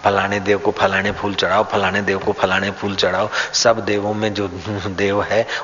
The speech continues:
उस आत्मदेव का प्रसाद पालो तो सब देव अपने आप राजी मिलेंगे, नहीं तो कितने देवों को रिझाते फिरोगे।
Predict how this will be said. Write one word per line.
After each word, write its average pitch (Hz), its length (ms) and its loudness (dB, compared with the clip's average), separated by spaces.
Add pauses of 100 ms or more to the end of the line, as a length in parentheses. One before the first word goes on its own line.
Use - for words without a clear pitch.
उस 120 160 2
आत्मदेव 101 520 2
का 110 140 2
प्रसाद 101 400 0
पालो 104 400 2
तो 120 120 0
सब 110 300 2
देव 110 180 6
अपने 104 220 0
आप 101 220 2
राजी 101 300 0
मिलेंगे, 104 420 0 (260)
नहीं 117 100 2
तो 110 120 2
कितने 117 360 2
देवों 113 300 4
को 117 100 4
रिझाते 104 420 0
फिरोगे। 101 440 -6